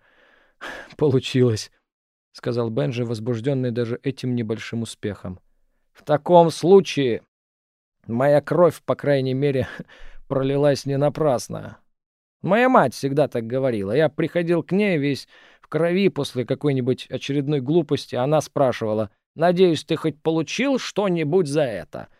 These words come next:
Имею в виду, что кровь была ценой, которую я заплатил ради какой-то цели.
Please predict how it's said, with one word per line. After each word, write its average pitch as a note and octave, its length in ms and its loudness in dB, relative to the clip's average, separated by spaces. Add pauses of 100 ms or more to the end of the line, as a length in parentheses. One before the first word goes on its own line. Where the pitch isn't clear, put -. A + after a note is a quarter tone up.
(440)
Имею D#3+ 340 0
в D3 40 -2
виду, D#3+ 260 2
что C#3 220 -4
кровь D#3 260 0
была C3 280 0
ценой, F#3+ 840 2
которую C#3 400 -4
я C3 60 0
заплатил C3+ 640 0
ради B2+ 220 -2
какой-то B2+ 420 -4
цели. E3 500 0